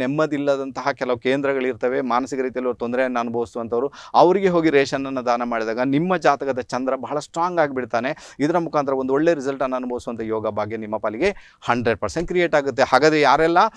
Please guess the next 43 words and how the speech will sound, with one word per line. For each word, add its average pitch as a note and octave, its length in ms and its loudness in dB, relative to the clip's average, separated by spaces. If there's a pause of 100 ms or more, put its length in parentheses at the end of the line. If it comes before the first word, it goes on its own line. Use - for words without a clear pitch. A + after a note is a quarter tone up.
(280)
ಎರಡು F3+ 260 6
ಹನ್ನೊಂದು D#3+ 280 -2
ಇಪ್ಪತ್ತು D3 240 -2
ಇಪ್ಪತ್ತೊಂಬತ್ತನೇ C#3+ 560 0
ತಾರೀಕು B2+ 200 2
ಜನಿಸ್ತೀರಾ, C3 480 -2
ನಾನು D3+ 200 4
ಹೇಳ್ತೀನಿ E3+ 420 0
ದಯವಿಟ್ಟು D#3 300 2 (100)
ನಾನು D3 140 2
ಹೇಳಿದಂಥ C#3 300 -2 (120)
ಟೆಕ್ನಿಕ್ಸನ್ನು F3 520 0
ಫಾಲೋ C#3 240 2
ಮಾಡಿ C3 120 -4
ಅಂತ B2+ 160 -6
ಹೇಳ್ತೇನೆ. B2+ 260 -2 (340)
ಲೈಫಲ್ಲಿ F#3 360 4
ಅಚೀವ್ಮೆಂಟ್ D#3 400 -2
ಅಂತ C3+ 220 0
ಏನುಂಟು, B2+ 220 -4
ಲೈಫಲ್ಲಿ D3 380 0
ಆ C#3+ 80 4 (120)
ಗೆಲುವು D#3 260 4
ಅಂತ C#3 160 -4
ಏನುಂಟು, C#3 160 -4
ನಿಮ್ಮ C#3 280 -2
ಪಾಲಿಗೆ B2+ 260 0
ಹಂಡ್ರೆಡ್ C3 220 -4
ಪರ್ಸೆಂಟ್ B2+ 280 -6
ಬರಲಿಕ್ಕೆ A#2 260 -8
ಸ್ಟಾರ್ಟ್ A2 240 -4
ಆಗುತ್ತೆ. A#2+ 260 0 (260)
ಯಾವುದೇ F#3+ 280 4
ಸಮಸ್ಯೆ D3+ 340 0
ಇಲ್ಲ. B2 80 2
ಆ B2+ 160 2
ನಂಬರ್ F3 300 6
ಏನುಂಟು, E3+ 220 2
ಆ D3 140 6
ನಂಬರ್ನ D3+ 340 2
ಅಟ್ರಿಬ್ಯೂಟ್ಸ್ D3+ 360 -6
ಏನುಂಟು, D#3 240 0
ಅದಕ್ಕೆ F3+ 200 0